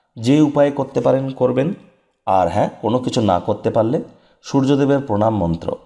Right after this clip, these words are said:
ওম জবা কুসুম শঙ্কাশং কাশ্যপেয়ং মহাদ্যুতিম ধন্তারিং সর্বপাপঘ্নং প্রণতহস্মি দিবাকরম, এই মন্ত্রটি সূর্যদেবের উদ্দেশ্যে তাকিয়ে আপনারা হাত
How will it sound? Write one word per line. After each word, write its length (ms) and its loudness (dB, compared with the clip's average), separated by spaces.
ওম 300 2
জবা 360 2
কুসুম 480 -4
শঙ্কাশং 760 -4
কাশ্যপেয়ং 720 -2
মহাদ্যুতিম 680 -2
ধন্তারিং 600 0
সর্বপাপঘ্নং 960 -2
প্রণতহস্মি 760 0
দিবাকরম, 680 0
এই 120 2
মন্ত্রটি 540 -2
সূর্যদেবের 560 0
উদ্দেশ্যে 400 -2
তাকিয়ে 460 -2
আপনারা 280 0
হাত 220 2